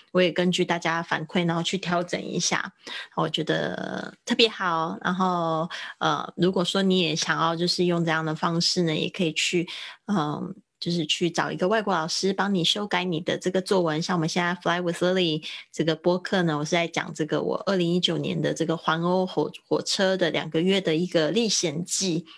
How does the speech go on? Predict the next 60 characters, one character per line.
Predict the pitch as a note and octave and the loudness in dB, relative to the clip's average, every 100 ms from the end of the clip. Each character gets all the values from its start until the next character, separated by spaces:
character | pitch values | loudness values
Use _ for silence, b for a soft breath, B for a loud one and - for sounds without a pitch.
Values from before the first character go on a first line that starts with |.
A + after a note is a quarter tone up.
| B | B
那 | F#3+ | 0
现 | F#3 F#3+ | 0 0
在 | F3 | 0
也 | D#3 | -2
是 | E3 | -2
David | E3+ E3 | -2 0
老 | D3+ - | -2 -2
师 | - F3 | -4 -2
他 | D#3+ | -2
帮 | D#3 D#3 | 0 0
我 | - | -2
就 | - | 0
是 | D#3+ E3+ | 2 2
修 | - | 2
改 | - D#3 | 0 0
我 | - | 0
的 | - | -2
作 | - F3 | 0 2
文， | D3 - | 2 0
让 | D3+ - | -2 -2
我 | |
可 | D#3+ E3+ | -2 -2
以 | |
更 | D3+ E3+ | 0 -2
好 | E3 D#3 | -2 -2
的 | - - | -4 -2
去 | - E3+ | -2 0
服 | - - E3+ | -2 0 2
务 | F3 | 2
大 | F#3 E3 | 2 0
家。 | E3 E3+ - - _ B B B B B B | -2 -2 -2 -6 _ B B B B B B
所 | - A3 | 2 4
以 | |
呢， | A#3 A3 G3 F#3+ | 6 4 4 4
这 | A3 | 4
个 | G3+ | 2
部 | - | 0
分 | G3 G#3 F#3 | 2 2 4
如 | F#3+ | 4
果 | F#3 | 4
你 | F3 | 4
也 | E3+ | 2
想 | F#3 - | 0 -2
的 | - | -2
话， | E3 F3+ E3 | 0 0 0
我 | |
今 | E3 F3+ | 0 2
天 | F#3+ F#3 | 4 4
文 | F3 | 2
本 | E3+ E3+ | 2 0
里 | D#3 | 2
面 | E3 E3 | 2 2
有 | D#3+ | 0
一 | |
个 | D3+ | -2
这 | F3 | -2
样 | F3 E3+ | 0 2
的 | F3 | 4
链 | F#3+ E3 E3+ | 4 2 0
接， | - C#3 A#2+ | -2 -2 -2